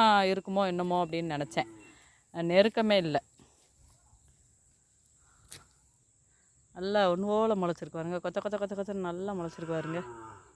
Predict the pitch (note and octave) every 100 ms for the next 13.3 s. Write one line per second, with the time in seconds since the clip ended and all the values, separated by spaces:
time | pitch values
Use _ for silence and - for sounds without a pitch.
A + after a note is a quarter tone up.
0 | _ _ _ _ _ _ _ _ _ _
1 | _ _ _ _ _ _ _ _ _ _
2 | _ _ _ _ E3 E3+ F3+ F3+ A3 C#4
3 | B3 G3+ F#3 F3+ F3 F3 F3 E3+ D#3+ F3+
4 | G3 F#3 F3 F#3+ G3+ F3+ F3 E3+ E3 -
5 | _ _ - E3 D#3+ E3+ G#3 A#3+ A3 F#3
6 | F3 F#3 F3 E3 D#3 D#3 D#3 D3+ D3+ F3
7 | F#3+ F3 E3 D3+ D#3+ - E3 D3 C#3+ C#3+
8 | A3 A#3+ F3 - - - - E3 D#3+ D3+
9 | E3 F3+ F3+ E3+ G3+ A#3+ G3 E3+ E3 G3
10 | B3 A#3+ G3 G3 F#3+ E3+ D#3 E3+ - G#3
11 | F3 C3+ _ - _ - _ _ _ _
12 | - E3+ D#3+ E3+ A3+ A#3 G#3 F3 F3+ D#3+
13 | D3+ D3+ -